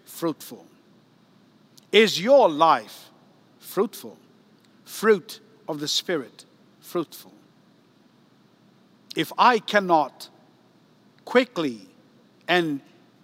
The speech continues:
convincingly answer the question, and if you cannot quickly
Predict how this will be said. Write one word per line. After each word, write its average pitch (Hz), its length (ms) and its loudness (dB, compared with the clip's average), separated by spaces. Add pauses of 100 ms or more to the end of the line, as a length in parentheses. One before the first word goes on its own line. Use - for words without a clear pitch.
(180)
convincingly 165 960 0 (100)
answer 156 340 0
the 123 120 -10
question, - 640 -6 (1600)
and 170 100 -2
if 143 180 -6
you 269 160 6
cannot 180 580 2
quickly 143 580 -2